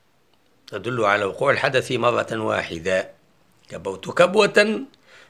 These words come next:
جلت جولة، ورحم الغني الفقير رحمة. إذا رحمة واحدة، وجولة واحدة، وكبوة واحدة. قد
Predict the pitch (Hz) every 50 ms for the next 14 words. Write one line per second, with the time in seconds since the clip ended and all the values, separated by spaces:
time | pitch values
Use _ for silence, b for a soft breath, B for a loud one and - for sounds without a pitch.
0 | b - 113 120 151 156 143 - 143 131 123 143 196 208 214 214 208 - - 190
1 | 190 190 190 180 - - - b b b b b - 110 120 151 147 147 160 160
2 | 160 156 151 160 165 165 175 170 160 151 - 151 147 - 180 165 160 165 170 170
3 | 156 - 135 120 120 117 - 117 107 104 95 85 85 87 - _ - 113 104 98
4 | 101 127 123 131 147 147 147 156 143 139 139 135 143 127 113 131 135 131 143 143
5 | 139 139 143 147 B B B B B B - 90 123 156 165 156 151 156 156 131
6 | 135 139 139 131 117 123 123 123 131 127 123 123 123 123 B B B B B -
7 | 101 - - 139 139 139 143 135 135 147 135 127 139 147 139 113 98 90 90 82
8 | 80 - 87 76 - - _ _ _ _ _ _ _ _ _ _ - - 233 196
9 | 170 175 170 175 190 190 -